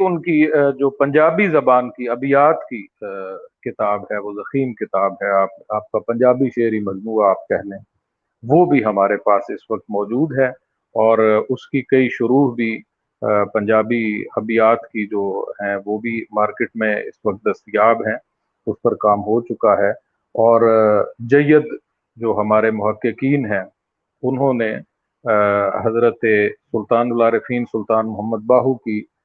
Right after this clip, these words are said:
پنجابی شاعری، جو ابیات باہو کے نام سے مشہور و معروف ہے، اس کی شروح بھی، آ، شرح بھی اس کی کی ہے، اور وہ بھی ہمارے پاس دستیاب ہے۔ تو یہ ان کی جو موجودہ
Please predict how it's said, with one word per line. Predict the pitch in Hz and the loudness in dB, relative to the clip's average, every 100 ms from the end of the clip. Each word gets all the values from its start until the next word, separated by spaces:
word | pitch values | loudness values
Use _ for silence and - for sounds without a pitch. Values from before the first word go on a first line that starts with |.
| _ _ _ _ - | _ _ _ _ -4
پنجابی | 127 127 131 143 185 | -2 2 2 4 4
شاعری، | 170 123 110 110 107 | 4 2 2 0 -2
جو | 117 | 0
ابیات | 127 127 139 139 151 165 | 0 2 4 6 4 4
باہو | 143 120 107 110 | 2 2 0 -4
کے | 104 113 | -8 -6
نام | 104 104 101 | -4 -6 -6
سے | - | -10
مشہور | 104 98 - 110 | -10 -10 -10 -8
و | 107 | -4
معروف | 98 104 127 120 | -4 -4 -6 -6
ہے، | 98 107 _ _ _ _ _ 156 | -6 -6 _ _ _ _ _ -4
اس | 156 - | -4 -4
کی | 139 123 - - | -2 -2 -4 -8
شروح | - 139 147 165 117 | 0 4 6 6 4
بھی، | 113 101 - _ _ - | -4 -6 -12 _ _ -10
آ، | 110 110 | -6 -6
شرح | - - 156 139 104 - _ _ _ _ | -4 0 2 2 0 -8 _ _ _ _
بھی | 110 110 101 - | -12 -10 -12 -14
اس | 110 _ | -18 _
کی | 110 | -12
کی | 98 127 120 | -10 -8 -6
ہے، | 98 95 _ _ _ _ | -6 -8 _ _ _ _
اور | 113 | -2
وہ | 117 135 | 2 4
بھی | 135 113 | 4 0
ہمارے | 104 101 98 | 0 0 0
پاس | - 101 - _ _ _ 117 | 0 0 -2 _ _ _ -8
دستیاب | 120 - 110 95 90 | -6 -2 0 0 0
ہے۔ | 90 _ _ _ _ _ _ | -6 _ _ _ _ _ _
تو | 170 175 - | 2 4 4
یہ | 143 160 185 139 - - _ | 2 6 6 6 2 -6 _
ان | 139 151 | 0 0
کی | 160 147 | -2 2
جو | 143 | 2
موجودہ | 131 131 131 151 170 170 160 147 | 4 2 2 2 2 4 4 4